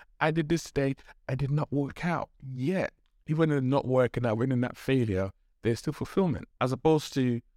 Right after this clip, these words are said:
I look back over my day and I say to myself, "What did I actually do today? Like, what did I even accomplish today? What was the point of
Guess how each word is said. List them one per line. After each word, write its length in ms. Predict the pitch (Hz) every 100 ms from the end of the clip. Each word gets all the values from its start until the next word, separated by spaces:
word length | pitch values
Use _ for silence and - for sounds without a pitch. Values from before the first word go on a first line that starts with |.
| _ _ -
I 60 |
look 120 | 160
back 160 | 165 160
over 100 | 147
my 120 | 143
day 260 | - 135 123
and 80 | 117
I 40 |
say 160 | - 127
to 80 | 123
myself, 600 | 110 117 104 98 - - _ _ _ -
"What 180 | - -
did 100 | -
I 40 |
actually 360 | 85 - - 82 _ _ _
do 220 | - 107 156
today? 400 | - - - - _ _ _ -
Like, 160 | - -
what 140 | 233
did 100 | 175
I 80 | 90
even 140 | - - - -
accomplish 540 | - - 156 156 -
today? 160 | 87 -
What 140 | 113
was 100 | 220
the 120 | - -
point 520 | - - 117 143 73 -
of 460 | 82 80 69 -